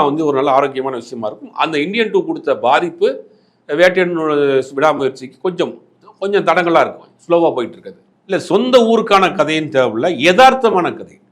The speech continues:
நீங்க காதலை சொல்லுங்க, காமெடியை சொல்லுங்க, நீங்க வந்து என்டர்டெயின்மெண்ட்டை சொல்லுங்க, இல்லாட்டி பேய், அஹ், ஹாரர் மூவியை சொல்லுங்க, ஆக்ஷன், இன்வெஸ்டிகேஷன், எந்த மாதிரி ஜானர்ல படம் எடுத்தாலும் சரி, அதில் கொஞ்சம் யதார்த்தத்தோட இருக்கும். அதை விட்டுட்டு நீங்க வந்து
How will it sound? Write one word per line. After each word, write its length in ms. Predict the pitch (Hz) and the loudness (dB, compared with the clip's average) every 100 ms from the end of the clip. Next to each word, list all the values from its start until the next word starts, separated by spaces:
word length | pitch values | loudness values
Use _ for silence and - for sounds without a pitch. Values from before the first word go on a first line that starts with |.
| _ | _
நீங்க 160 | 110 - - | -16 -6 4
காதலை 380 | 175 202 196 175 156 | 6 6 2 0 -2
சொல்லுங்க, 300 | 127 120 127 135 | -6 -4 -4 -2
காமெடியை 460 | 135 156 175 156 107 | 0 0 -2 -6 -6
சொல்லுங்க, 300 | 120 110 110 127 131 - _ _ _ | -8 -10 -4 -2 -2 -4 _ _ _
நீங்க 140 | 123 123 | -8 -4
வந்து 180 | 120 143 131 | -2 2 2
என்டர்டெயின்மெண்ட்டை 480 | 123 190 170 131 113 | 2 2 0 -2 -6
சொல்லுங்க, 260 | 117 110 117 139 135 | -8 -6 -2 -4 -4
இல்லாட்டி 260 | 131 139 143 143 | -4 -4 -4 -2
பேய், 200 | 170 180 147 117 131 | 0 0 -2 -6 -2
அஹ், 160 | 127 113 | -2 2
ஹாரர் 240 | 135 180 147 | 4 2 2
மூவியை 220 | 135 117 110 | -4 -6 -6
சொல்லுங்க, 240 | 107 117 139 147 - _ _ | -12 -6 -6 -6 -16 _ _
ஆக்ஷன், 420 | 123 165 165 165 160 143 | 0 0 0 -4 -4 -2
இன்வெஸ்டிகேஷன், 540 | 180 180 139 143 - | -2 -2 -4 -6 -4
எந்த 140 | 185 208 202 | 0 2 4
மாதிரி 160 | 180 143 | 2 2
ஜானர்ல 340 | 165 170 160 151 | 0 0 -2 -4
படம் 160 | 139 131 | -4 -4
எடுத்தாலும் 320 | 127 113 107 | -4 -8 -10
சரி, 120 | 95 _ _ _ _ 120 | -20 _ _ _ _ -6
அதில் 340 | 139 160 269 - _ _ - | -4 -2 -6 -8 _ _ -12
கொஞ்சம் 340 | 143 151 196 | -10 -8 -6
யதார்த்தத்தோட 560 | 120 139 156 123 120 107 | -4 0 -2 -2 -10 -10
இருக்கும். 140 | 85 _ _ _ _ _ _ | -14 _ _ _ _ _ _
அதை 240 | 120 165 190 | 0 4 2
விட்டுட்டு 280 | 180 196 208 190 175 160 147 143 | 2 4 4 6 6 6 4 0
நீங்க 160 | 143 139 | -2 -6
வந்து 180 | 143 | -4